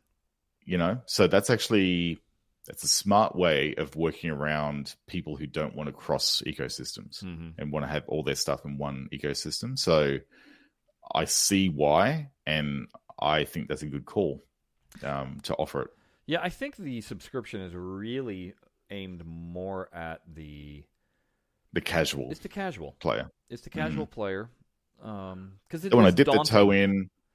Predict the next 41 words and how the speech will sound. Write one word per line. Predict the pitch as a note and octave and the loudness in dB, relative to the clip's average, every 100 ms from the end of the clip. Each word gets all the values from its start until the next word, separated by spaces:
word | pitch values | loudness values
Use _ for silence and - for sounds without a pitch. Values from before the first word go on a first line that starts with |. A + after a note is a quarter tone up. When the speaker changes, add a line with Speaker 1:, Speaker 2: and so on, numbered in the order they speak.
| _ - | _ 8
Speaker 1:
play | A#2+ G#2+ | 10 10
for | G#2+ | 4
a | |
couple | - F#2+ G2 | 2 4 4
of | F2 | 4
Speaker 2:
Yeah. | |
Speaker 1:
months, | F2 F2 D#2 - | 6 4 0 2
maybe | F2+ F2 E2 | 2 2 2
then, | D#2+ E2+ E2 D2+ _ | 4 4 2 -4 _
you | F2+ E2 | -6 -4
know, | D#2 - | -4 -6
cancel | - G2+ F2 D2+ | -2 -2 -2 -6
the | |
subscription | - - F#2 D#2 F2+ | -10 -6 -6 -2 -4
for | - | -2
a | E2 | 0
bit | F2 D#2 | 0 0
and | E2 | 2
go | E2+ | 2
and | D#2+ D2+ | 2 0
play, | E2 D#2+ D#2 - | 0 2 0 -4
I | D#2 | -6
don't | D2 | -6
know, | D2+ D2+ _ _ _ _ _ _ | -6 -10 _ _ _ _ _ _
pub | F#2 C#2+ | -4 -2
G. | D#2 D#2+ D#2+ _ - | -4 -4 -6 _ -2
Speaker 2:
Well, | G#3+ | 0
I'm | B3 | 2
just | F2+ - | 0 0
Speaker 1:
Uh, | |
Speaker 2:
thinking, | A3+ G#3+ | -2 -4
I'm | A3+ | -4
Speaker 1:
<laughs> | C4 | -4
Speaker 2:
just | A3 | -4
thinking | F3 C#3+ D#3+ | -6 -6 -6
it | F3 | -4
is | G#3 | -6
daunting | C3 C#3+ C#3+ C#3+ C3 G#2+ | -6 -4 -4 -6 -10 -10
to | G#2 | -10
come | - C#3 C3+ | -10 -10 -10
into | B2+ A#2+ - G2+ G2 G2 G2 G#2 | -10 -10 -10 -8 -6 -6 -8 -12